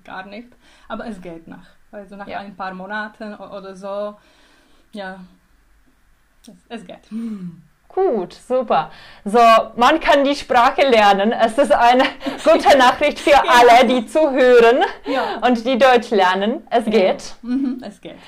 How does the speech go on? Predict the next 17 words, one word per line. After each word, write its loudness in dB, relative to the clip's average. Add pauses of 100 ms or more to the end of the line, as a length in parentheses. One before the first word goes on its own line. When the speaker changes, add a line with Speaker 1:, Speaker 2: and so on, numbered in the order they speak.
Speaker 1:
Langsam, -4
aber -10
sicher. -16
<laughs> -14 (1160)
Speaker 2:
Ja, -4 (100)
und -2
zurück 2 (100)
zu -2 (260)
deinem 2
Projekt. 0
Speaker 1:
Mhm. -8
Speaker 2:
Du -4
schreibst -2
einen -4
Blog. -4
Speaker 1:
Mhm. -18
Speaker 2:
Worüber? 0